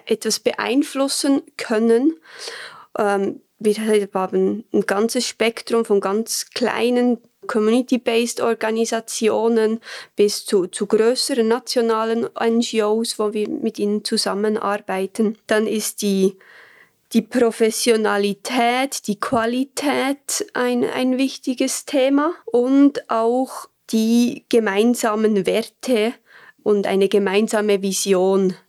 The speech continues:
ist, ist für uns, ist für uns wichtig. Für den gemeinsamen Nenner zu finden, wo wollen wir hin, sind, sind gemeinsame Werte, sind wichtig.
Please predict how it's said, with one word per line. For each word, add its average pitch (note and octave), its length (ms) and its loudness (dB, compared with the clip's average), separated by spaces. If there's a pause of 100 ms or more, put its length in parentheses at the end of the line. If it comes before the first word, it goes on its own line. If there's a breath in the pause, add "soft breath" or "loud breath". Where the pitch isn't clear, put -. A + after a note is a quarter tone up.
ist, - 280 -6
ist - 280 -2
für G3 220 2
uns, F#3 220 2
ist - 260 -8
für F#3 180 2
uns F#3 220 0
wichtig. - 480 -10 (320 loud breath)
Für A#3+ 100 2
den A#3 220 4
gemeinsamen A3 880 2
Nenner A3+ 460 2
zu - 160 -2
finden, A3+ 580 2
wo G3+ 160 2
wollen G3+ 400 2
wir G3 100 0
hin, G#3 320 2
sind, G3 420 -4
sind G#3+ 280 -2
gemeinsame G3 720 0
Werte, F3+ 320 -4
sind - 240 -6
wichtig. - 480 -18